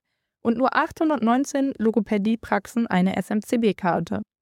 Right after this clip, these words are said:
Diese beiden Karten sind aber die allerersten Schritte, wenn man sich an die Telematikinfrastruktur anschließen will.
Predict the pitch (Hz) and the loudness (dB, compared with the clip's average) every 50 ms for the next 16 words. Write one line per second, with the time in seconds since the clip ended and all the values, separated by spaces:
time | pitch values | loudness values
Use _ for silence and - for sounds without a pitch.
0 | - - 302 320 311 302 226 190 175 175 185 196 196 - - 180 175 175 - 240 | -4 -2 0 0 2 0 0 2 0 0 0 -2 -4 -2 0 2 2 2 2 0
1 | 262 262 254 269 254 - 226 208 226 214 220 - - - 254 294 302 - - 247 | 2 2 2 2 2 2 0 0 0 0 0 0 2 2 2 2 0 0 0 -2
2 | 254 - - 277 262 - - - 262 - - 185 185 220 247 - - 208 202 196 | -2 -2 -2 -4 -4 -2 0 0 0 0 0 -2 0 -2 -2 -2 -2 0 0 2
3 | 208 226 240 254 285 - - - 214 208 208 190 - 214 196 190 185 180 190 - | 2 2 2 0 0 -2 0 0 2 2 2 0 0 0 0 2 2 2 0 0
4 | - 254 - - 196 196 - - 202 190 - - 247 233 - 285 285 - 262 262 | -2 -4 -2 0 0 0 0 -2 -6 -4 -2 -2 -2 -2 0 0 0 2 2 0
5 | 226 - - 202 190 170 185 185 175 175 196 180 185 208 | 0 0 0 -2 0 0 0 0 0 0 0 0 -2 -2